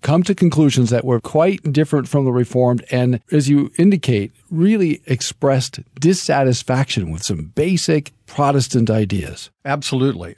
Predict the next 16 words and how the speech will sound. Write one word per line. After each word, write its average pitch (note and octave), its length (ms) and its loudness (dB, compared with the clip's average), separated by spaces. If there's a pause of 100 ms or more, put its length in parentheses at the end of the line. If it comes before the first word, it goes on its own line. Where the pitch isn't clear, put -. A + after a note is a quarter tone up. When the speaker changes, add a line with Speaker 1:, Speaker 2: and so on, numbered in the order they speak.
Speaker 2:
What D#3 180 2
I F#3 120 2
was D#3 200 0
thinking A3 300 0
of B2 320 -2
was D3 380 -2 (100)
in D3+ 220 2
their C3 120 4
statement D3+ 540 -2
in B2 100 -2
the A#2+ 80 -2
Remonstrance B2 640 -2
on A#2 220 -4
total C3 300 -2
depravity. A#2+ 640 -2
Speaker 1:
Yeah. F2 240 -6